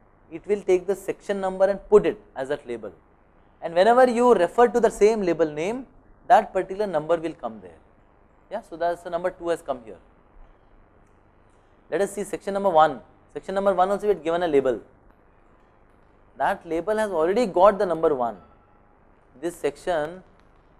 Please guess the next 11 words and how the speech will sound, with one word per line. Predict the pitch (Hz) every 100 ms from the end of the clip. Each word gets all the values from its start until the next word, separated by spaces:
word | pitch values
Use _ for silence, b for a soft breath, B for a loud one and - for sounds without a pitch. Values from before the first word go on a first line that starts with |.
| _
why | - 170
don't | 185
we | 175
say | - 160 151
section | 147 - 139
number? | 127 113 104 92 _ _ - _ _ _ _ _ _ _ _ _ _ _ _ _ _ _ _ _ _ 95 _ _ _ _ _ _ _ _ _ 202 _ _ _ _ _ _ _ _ _ _ _ _ _ 123
Which | 151 165 - -
comes | 143 170 190 - - _ _ _ _ -
after | 120 143 - 175 175 180 185 - _ _ _
section | _ - 120 - - 151 160 170 _ _ _ _ _ 123
introduction | 131 147 143 143 127 139 185